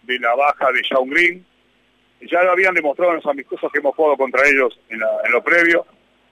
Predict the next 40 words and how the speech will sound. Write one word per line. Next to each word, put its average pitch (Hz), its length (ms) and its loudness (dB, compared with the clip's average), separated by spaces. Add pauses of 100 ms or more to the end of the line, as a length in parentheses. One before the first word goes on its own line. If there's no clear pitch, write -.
(320)
y 123 600 4
la 123 120 2
verdad 127 200 2
que 165 100 4
ganar 139 240 4
en 131 60 -2
Corrientes 139 440 2
también, 151 440 4 (180)
es 120 100 2
lo 131 120 2
mismo, 180 300 0
o 120 80 0
sea, 143 120 0 (140)
ganar 127 200 2
un 160 40 -4
partido 147 320 -2
muy 175 220 -4
importante, 143 380 -2
muy 139 160 -2
duro, 180 380 0 (640)
y 120 220 2
bueno, 107 240 0
nosotros 151 300 0
todavía 143 340 2
tenemos 127 280 0
que 110 120 2
pensar 123 380 -2
en 110 180 -2
Libertad, 180 540 2
y 104 1120 -12
bueno, 107 200 -14
ojalá, 120 560 0 (320)
ojalá 135 420 0
en 131 100 2
algún 127 200 0
momento 143 280 -6
pensemos 123 340 -10
en 110 80 -14
Formosa, 127 480 0
pero 104 400 0